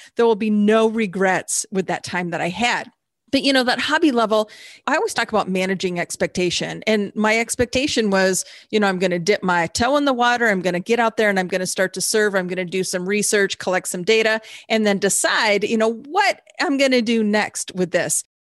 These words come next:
And so, you know, when I took that time to kinda, you know, serve clients, but very hobby level, you know, in two thousand sixteen,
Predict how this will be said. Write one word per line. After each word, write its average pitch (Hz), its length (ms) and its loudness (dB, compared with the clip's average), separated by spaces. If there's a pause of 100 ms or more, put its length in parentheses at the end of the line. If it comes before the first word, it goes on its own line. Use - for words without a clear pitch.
(200)
And 262 160 0
so, 254 500 2
you 240 120 2
know, 233 320 2
when 233 340 0
I 208 200 2 (100)
took 311 300 -4
that 208 480 -2
time 185 460 -6 (100)
to 220 120 -2
kinda, 202 520 0
you 190 100 -2
know, 175 140 -2
serve 214 420 2
clients, 185 500 -2
but 220 240 -2 (300)
very 539 220 6
hobby 196 340 2
level, 175 460 -2 (260)
you 240 140 2
know, 240 200 2
in 226 200 -2
two 285 180 -2
thousand 262 400 0
sixteen, 208 720 -2